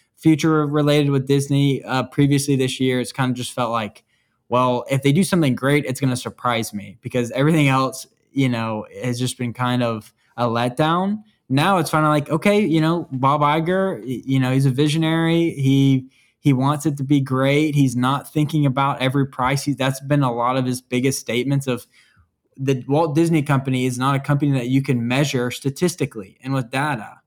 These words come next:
Um, which my, my favorite thing to always kinda talk about is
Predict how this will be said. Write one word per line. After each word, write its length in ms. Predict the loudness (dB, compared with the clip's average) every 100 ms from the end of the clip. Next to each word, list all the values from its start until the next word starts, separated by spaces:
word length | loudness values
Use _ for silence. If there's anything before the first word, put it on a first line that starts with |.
| _ _ _
Um, 640 | -2 0 0 -2 -4 -8 -12 _ _ _ _ _
which 180 | -4 0
my, 380 | 2 2 2 0
my 220 | 0 0
favorite 420 | 0 0 0 -4
thing 520 | -4 -4 -2 -2 -4 -4
to 100 | -2
always 340 | 0 -2 -6
kinda 220 | -4 -4
talk 220 | 0 -2 -2
about 300 | -2 -2 -2
is 140 | -4